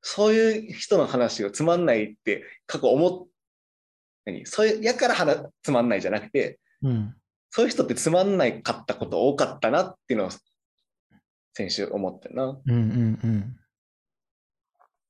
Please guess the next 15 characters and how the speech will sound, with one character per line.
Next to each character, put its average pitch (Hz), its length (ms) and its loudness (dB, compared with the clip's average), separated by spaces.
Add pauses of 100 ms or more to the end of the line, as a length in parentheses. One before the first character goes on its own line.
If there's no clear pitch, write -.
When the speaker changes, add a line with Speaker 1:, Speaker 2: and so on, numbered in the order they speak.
(920)
Speaker 1:
僕 214 220 0
に 220 100 2
と 381 120 2
っ 370 80 -10
て - 80 -2
や - 100 -2
け - 100 -12
ど - 80 -10
な。 175 160 -6 (240)
Speaker 2:
う 117 60 -4
ん。 98 340 -4 (400)
Speaker 1:
そ - 100 -14
れ 92 80 -8
は。 - 140 -4
Speaker 2:
い - 20 -16